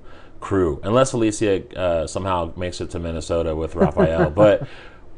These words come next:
Speaker 1: the whole Seek and Strike crew will be there. Um, I'm trying to get something cool promo made. It's gonna be down to the wire if I can pull it off or not, but, um,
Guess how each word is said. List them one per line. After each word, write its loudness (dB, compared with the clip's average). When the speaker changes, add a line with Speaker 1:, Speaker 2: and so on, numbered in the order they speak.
Speaker 1:
the 2
whole 8
Seek -2
and -4
Strike 2
crew 0
will 2
be -2
there. 2
Um, -4
I'm 2
trying 2
to -2
get 0
something -6
cool 0
promo 0
made. 0
It's -12
gonna -2
be -2
down -2
to -8
the -2
wire 0
if -8
I 0
can -10
pull -4
it -2
off -4
or -8
not, -8
but, -8
um, -4